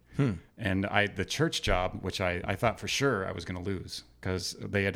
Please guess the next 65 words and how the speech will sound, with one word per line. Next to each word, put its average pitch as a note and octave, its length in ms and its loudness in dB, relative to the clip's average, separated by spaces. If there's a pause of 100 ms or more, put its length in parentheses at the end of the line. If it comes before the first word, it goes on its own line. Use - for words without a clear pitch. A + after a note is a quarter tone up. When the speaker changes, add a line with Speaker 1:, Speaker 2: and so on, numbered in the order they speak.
(120)
Speaker 2:
they G2+ 80 2
had G2+ 140 0
cut - 180 -4
my A#2 120 -4
service. B2+ 540 0 (220)
Speaker 1:
Hmm. G#2+ 220 0
Speaker 2:
<clears throat> - 40 -20 (320)
And A#2+ 320 6
so G#2+ 100 -2
I G#2 80 4
was A2+ 140 4
this G#2+ 140 -2
musical A2+ 320 2
director F#2+ 380 0
without G2 380 2
a, F#2+ 180 2
uh, F2 200 2
without F#2 260 0
a G2+ 40 0
service F#2+ 520 -2 (220)
who - 80 -6
was F#2+ 120 -2
still A2+ 180 0
drawing F#2+ 340 0
a F2 40 -2
salary. G2 500 0 (540)
And G2 80 0
I A2 80 4
thought G#2 240 2
as F#2 100 0
soon A#2 160 0
as, G2 220 -2
as - 80 -4
soon B2 140 0
as G#2 100 0
we G2 80 -4
couldn't A2+ 180 -2
have F2 120 -2
services A#2+ 460 0
anymore, F2+ 280 -2
that F2 80 -6
somebody A2+ 320 0
in E2+ 100 -2
finance G2 460 0
was F2 80 -6
gonna F2+ 160 -4
go, F2 140 0 (320)
"Wh-, - 40 -16
wh-, F#2 120 -6
Speaker 1:
"Why G#2+ 120 2
are - 20 4
Speaker 2:
what A#2 100 6
Speaker 1:
we A#2 60 4
Speaker 2:
is, - 60 4
Speaker 1:
still A2 160 6
paying G#2+ 280 2
this F2 40 0
Speaker 2:
why A#2 80 4
are C3 40 2
we B2+ 60 2
Speaker 1:
guy?" - 60 0
Speaker 2:
still A#2 120 0
paying A#2+ 220 0
this F2 140 -2
guy?" E2+ 220 -6